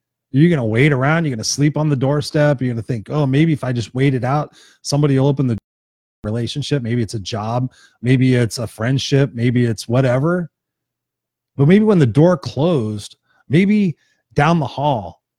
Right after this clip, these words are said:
two doors opened. They opened.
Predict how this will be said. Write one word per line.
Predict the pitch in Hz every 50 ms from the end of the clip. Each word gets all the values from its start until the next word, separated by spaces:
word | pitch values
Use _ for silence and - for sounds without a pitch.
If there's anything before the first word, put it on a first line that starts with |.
| _ _ -
two | - - 170 147
doors | 147 147 139 123 110 - -
opened. | 127 123 147 - 95 73 - _ _ _ _ _ _ _ _ _ _ _ _ _ _ _ _ _ _ _ _ _ _ _ _ _ _ _ _ _ _ _ _ _ _ - - - - - _ _ _ _ _ _ _ _ _ _ _ _ _ _ _ _ _ _
They | 110 117 117
opened. | 127 131 - - 80 76 -